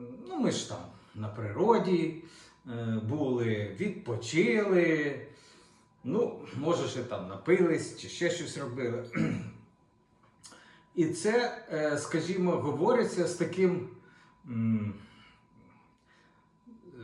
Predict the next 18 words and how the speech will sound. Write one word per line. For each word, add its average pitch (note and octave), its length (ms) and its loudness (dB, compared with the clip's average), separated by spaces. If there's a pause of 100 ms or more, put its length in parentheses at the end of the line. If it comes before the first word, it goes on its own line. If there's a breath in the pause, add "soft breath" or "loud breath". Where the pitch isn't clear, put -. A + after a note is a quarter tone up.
(140)
з - 120 -18
таким, C#3 600 0
з A2+ 60 -8
таким F3+ 400 0
почуттям, G#3+ 640 -2 (360 loud breath)
наче E3 240 2
це F3 160 0 (640)
дійсно F#3 480 0
було D#3 420 2
так. - 420 -12 (320 soft breath)
Наче F3+ 240 2
вони G#3 180 2
не F#3+ 140 8
сх-, F3+ 300 2
не F#3+ 140 2
хотіли F#3+ 440 6
зловити D#3+ 460 2
рибу. F#2 240 -6